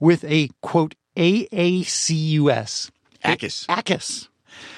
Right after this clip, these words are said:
Speaker 2: Autonomous Aerial Cargo Utility System.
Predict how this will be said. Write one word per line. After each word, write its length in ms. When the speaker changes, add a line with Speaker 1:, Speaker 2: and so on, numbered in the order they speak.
Speaker 2:
Autonomous 800
Aerial 560
Cargo 720
Utility 840
System. 600